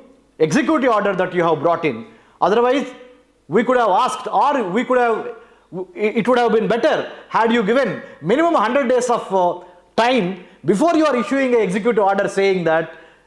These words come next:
you know, we are going to come out with this kind of policy. Overnight, we are, we, you are changing the policy. But can we do, can we change the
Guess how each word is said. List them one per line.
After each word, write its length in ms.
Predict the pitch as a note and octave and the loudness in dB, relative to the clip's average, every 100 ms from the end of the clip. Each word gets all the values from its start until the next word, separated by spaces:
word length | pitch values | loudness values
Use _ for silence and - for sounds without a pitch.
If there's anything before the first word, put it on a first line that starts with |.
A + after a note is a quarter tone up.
| - | -6
you 100 | D#3 | 0
know, 380 | D#3 G3+ - - _ _ _ _ _ _ _ - | 0 0 -8 -20 _ _ _ _ _ _ _ -2
we 120 | F3 | 0
are 80 | F3 | 2
going 200 | F#3 G#3 | 0 0
to 120 | G#3 | 0
come 200 | F#3+ F#3 | 0 0
out 140 | G3 | 0
with 140 | F3+ F3 | 0 -2
this 120 | E3+ | -2
kind 200 | F3+ F3 | -2 -2
of 120 | F3 | -2
policy. 540 | D#3+ E3+ F3 F3 E3+ - - C#3+ | 0 0 0 0 -2 -6 -10 0
Overnight, 600 | F3+ G3+ F#3 F#3+ F#3 E3 | 2 2 0 -2 -2 0
we 80 | D#3+ | 0
are, 140 | D#3 | 0
we, 140 | D#3+ | 0
you 140 | E3 F3 | 0 0
are 100 | E3+ | 0
changing 320 | F3+ F#3 F3 | -2 -2 -2
the 80 | D#3+ | -2
policy. 440 | D3 D3+ - B2 - - - | 0 -2 -4 -14 -16 -20 -4
But 220 | F3 F#3 | -2 0
can 200 | - F3+ | 0 0
we 140 | A3 B3+ | 2 2
do, 380 | G#3+ C#4+ A#3 - - - | 2 0 -2 -10 -10 -4
can 200 | F#3 A3 | 0 0
we 120 | B3+ | 0
change 360 | - A3+ B3+ | 2 0 0
the 300 | A#3 B3 G#3 | -2 -2 -4